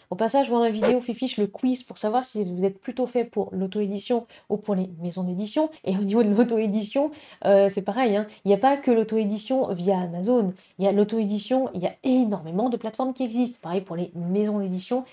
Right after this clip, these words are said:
il y a plus de trois mille maisons d'édition en France, hein. Je le rappelle, comme toujours, il y a, il y a l'annuaire, hein, je les, j'essaie de le mettre très, très souvent, l'annuaire, et pas mal aussi de, de liens pour vous aider dans les sources. Et même, il y a des fois, il y a même plein de trucs qu'on ne peut pas forcément connaître parce qu'il y a des maisons d'édition qui ferment, il y en a d'autres qui rouvrent,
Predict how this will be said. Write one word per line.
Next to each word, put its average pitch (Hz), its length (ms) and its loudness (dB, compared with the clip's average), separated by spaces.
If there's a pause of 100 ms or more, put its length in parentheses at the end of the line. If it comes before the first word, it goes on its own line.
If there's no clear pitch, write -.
(140)
il 196 60 -2
y 208 40 4
a 202 40 0
plus 247 140 -4
de 240 80 0
trois 233 220 -6
mille 247 140 -2
maisons 202 200 -4
d'édition 190 480 -4
en 165 80 -10
France, 214 380 -6
hein. 160 120 -20
Je - 60 -20
le - 60 -10
rappelle, 240 340 -2
comme 240 120 -2
toujours, 254 360 0
il 233 40 -2
y 226 80 2
a, 226 80 0 (160)
il 214 60 4
y 233 40 8
a - 20 8
l'annuaire, 247 480 4
hein, 196 100 2
je 185 100 0
les, 196 120 2
j'essaie 202 360 -2
de 226 100 -2
le 208 60 0
mettre 208 140 0
très, 247 160 -8
très 247 160 -8
souvent, 226 380 -2
l'annuaire, 208 520 2
et 196 60 -4
pas 185 140 -4
mal 202 200 -2
aussi 190 240 -8
de, 185 200 -2
de 175 100 -2
liens 208 260 0
pour 202 180 -8
vous 175 140 -6
aider 196 380 0
dans 160 120 -10
les 165 100 -12
sources. 277 400 -4 (220)
Et 196 40 -4
même, 190 140 0
il 190 40 0
y 185 40 2
a - 20 2
des 160 100 -8
fois, 220 120 0
il 190 80 0
y - 20 -2
a - 20 -2
même 185 120 -2
plein 185 160 -4
de 185 80 -2
trucs 240 180 -4
qu'on 208 80 -2
ne 185 60 -4
peut 185 80 -12
pas 196 100 2
forcément 190 300 -4
connaître 202 280 0
parce 185 140 -6
qu'il 170 100 -4
y - 20 -4
a 170 40 -4
des 190 140 2
maisons 220 200 0
d'édition 196 320 -4
qui - 140 -16
ferment, 233 240 -2 (300)
il 208 80 0
y - 20 4
en 214 40 4
a - 20 2
d'autres 208 140 -4
qui - 120 -6
rouvrent, 202 240 -4